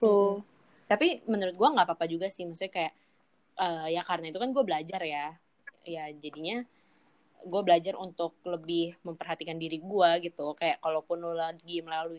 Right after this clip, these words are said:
Speaker 2: fase itu ya nggak apa-apa, gue yakin kayak suatu saat lu juga pasti bisa reflect gitu, meskipun ada waktu-waktu di mana lu kayak ngerasa ngedown, ngerasa hampa, ngerasa nggak bisa fulfill expectation orang, tapi justru itu saat itu,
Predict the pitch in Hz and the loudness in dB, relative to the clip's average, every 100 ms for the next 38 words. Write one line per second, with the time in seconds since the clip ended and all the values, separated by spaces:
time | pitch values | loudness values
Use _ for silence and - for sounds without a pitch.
0 | 160 165 - 160 160 262 180 139 151 190 | -8 -6 -4 -6 -4 -6 -6 -10 -10 -6
1 | 170 180 208 160 208 220 170 - _ _ | -6 -4 -4 -4 -6 -10 -8 -8 _ _
2 | _ _ 170 165 165 185 240 196 175 170 | _ _ -12 -4 0 0 0 -2 -4 -2
3 | 160 208 170 160 151 - 165 - 160 - | -6 -4 -4 -6 -6 -4 -6 -6 -10 -8
4 | 151 156 165 _ _ - 180 - 170 214 | -6 -6 -8 _ _ -12 -8 -6 0 2
5 | 214 180 170 165 - 170 - 202 180 165 | 4 4 4 4 2 -2 -2 -4 -4 -6
6 | 180 190 175 160 156 - _ _ _ _ | -6 -4 -2 -2 -2 -8 _ _ _ _
7 | _ _ _ - 160 160 170 170 175 170 | _ _ _ -2 0 0 -4 -6 -2 2
8 | 165 165 170 160 160 160 165 170 170 165 | 2 2 -2 -6 -6 -6 -4 -6 -2 -2
9 | 165 170 156 - 156 156 160 156 165 - | 0 -4 -6 -8 -10 -8 -8 -4 -4 -2
10 | - 165 - - 156 - - 180 185 160 | -6 -6 -10 -6 -8 -6 -4 -2 2 0
11 | 175 - _ _ _ 170 220 208 247 202 | -2 -12 _ _ _ -6 -4 -2 0 0
12 | - 214 208 160 165 _ _ _ - 196 | 2 2 4 2 2 _ _ _ -14 -2
13 | 233 226 220 | 2 4 2